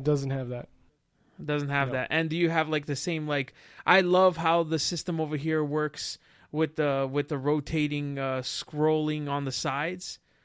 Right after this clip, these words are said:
Speaker 2: for volume and
Speaker 1: So mine
Speaker 2: everything?
Speaker 1: has touch controls. If I swipe up on the
Speaker 2: Oh,
Speaker 1: right
Speaker 2: okay.
Speaker 1: head cup, it will
Speaker 2: Oh,
Speaker 1: volume
Speaker 2: okay.
Speaker 1: up. Down is volume down.
Speaker 2: So it's touch controls.
Speaker 1: So forward and back
Speaker 2: And this
Speaker 1: is, you know, forward and back.
Speaker 2: One of the features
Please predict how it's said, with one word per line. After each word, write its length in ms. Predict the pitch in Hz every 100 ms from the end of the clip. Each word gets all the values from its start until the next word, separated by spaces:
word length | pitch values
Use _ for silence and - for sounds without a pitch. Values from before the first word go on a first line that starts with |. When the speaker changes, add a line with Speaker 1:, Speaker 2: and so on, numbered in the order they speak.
| _ _
Speaker 2:
for 220 | - 147
volume 500 | 127 143 156 165 165
and 80 | 170
Speaker 1:
So 80 | 170
mine 120 | 180
Speaker 2:
everything? 100 | 180
Speaker 1:
has 140 | 170
touch 260 | - 180 -
controls. 540 | 175 160 175 190 190
If 120 | 151 147
I 60 |
swipe 460 | 139 - 156 156 180
up 240 | 156 -
on 140 | 147 139
the 80 |
Speaker 2:
Oh, 20 | 139
Speaker 1:
right 180 | 170 -
Speaker 2:
okay. 200 | - 147
Speaker 1:
head 100 | 135
cup, 260 | - 165 -
it 120 | 135
will 340 | 131 131 123 - _ -
Speaker 2:
Oh, 80 | 143
Speaker 1:
volume 360 | 139 139 131
Speaker 2:
okay. 80 | 135
Speaker 1:
up. 80 | 165 -
Down 300 | 135 139 143
is 100 | 135
volume 340 | 127 131 127 120
down. 200 | 131 147
Speaker 2:
So 120 | 165
it's 160 | 147
touch 280 | - 160 -
controls. 400 | 147 - 135 123
Speaker 1:
So 160 | - 135
forward 420 | - 156 160 151
and 180 | 147 131
back 240 | 139 156
Speaker 2:
And 200 | 196 202
this 160 | 226 135
Speaker 1:
is, 380 | 127 123 - - -
you 160 | - 131
know, 240 | 123 127 - _ _
forward 240 | 127 123
and 140 | 117 117
back. 340 | 120 151 - -
Speaker 2:
One 200 | 170 233
of 100 | 226
the 80 | 214
features 580 | - 226 - 208 190